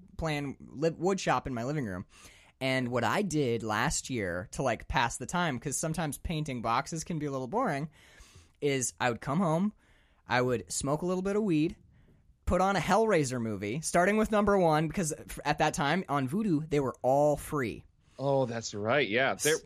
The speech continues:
Speaker 2: mm, mm.
Speaker 1: So I started with one, hit play, and I started putting bee boxes together. And by the time, like, all the shit was ready for winter, um, I was on, like, Hellraiser seven or whatever. And, uh, yeah, so that I, I watched them all within about a week.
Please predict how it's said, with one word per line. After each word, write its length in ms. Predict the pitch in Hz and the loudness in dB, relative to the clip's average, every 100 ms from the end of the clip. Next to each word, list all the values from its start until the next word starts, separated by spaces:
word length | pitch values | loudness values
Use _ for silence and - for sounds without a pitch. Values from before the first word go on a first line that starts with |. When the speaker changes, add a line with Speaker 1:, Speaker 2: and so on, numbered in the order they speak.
| - | -8
Speaker 2:
mm, 360 | 110 156 170 113 - - | -6 -4 -4 -6 -10 -16
mm. 240 | 87 113 120 | -10 -6 0
Speaker 1:
So 140 | 107 | 2
I 60 | 135 | 2
started 400 | - 160 170 185 | 2 2 4 2
with 160 | 180 | 0
one, 500 | 147 156 160 208 247 - | 2 2 2 2 0 0
hit 200 | 175 - | 0 2
play, 480 | 170 160 185 233 - _ _ | 2 4 4 0 -4 _ _
and 160 | 135 139 | -2 0
I 140 | 131 | 2
started 340 | 127 165 147 113 | 2 2 2 2
putting 200 | 220 202 | 0 2
bee 140 | 214 | 2
boxes 380 | 185 143 - 147 | 4 4 0 -4
together. 280 | 135 120 113 | 0 0 2
And 80 | 120 | 2
by 140 | 127 | 2
the 60 | 120 | 0
time, 500 | 139 135 147 147 123 | 0 2 2 0 -2
like, 240 | 135 123 | -2 2
all 160 | 131 131 | 2 2
the 60 | 127 | 0
shit 180 | 143 | -2
was 140 | 117 131 | -2 0
ready 200 | 123 120 | 0 -2
for 120 | 117 | -2
winter, 540 | 151 233 196 123 156 - _ 123 | 0 0 2 2 0 -4 _ 0
um, 500 | 120 113 107 131 - _ - | 2 2 0 -4 -10 _ 0
I 100 | 131 | 2
was 200 | 160 143 | 2 2
on, 240 | 139 135 | 2 0
like, 260 | 127 117 113 | 0 -2 -2
Hellraiser 840 | 170 143 147 143 139 135 127 117 | 0 0 2 0 0 0 0 -2
seven 540 | - - 127 127 151 156 | -2 0 -2 -2 -2 -2
or 140 | 160 | 0
whatever. 420 | 165 165 180 190 | 2 2 0 0
And, 440 | - 135 135 135 135 | 0 0 2 0 2
uh, 340 | 123 117 120 165 _ - | 2 2 0 -4 _ -14
yeah, 280 | - 214 - - | -4 -2 -2 -4
so 160 | - 175 | 0 2
that 160 | 180 | 4
I, 240 | 151 160 151 | 4 4 4
I 20 | |
watched 320 | 160 185 - | 4 4 0
them 140 | 185 143 | -4 0
all 240 | 135 143 | 2 2
within 240 | 139 143 | 0 -2
about 180 | 131 120 | -2 0
a 60 | 104 | -2
week. 440 | 101 104 82 - | -4 -6 -8 -16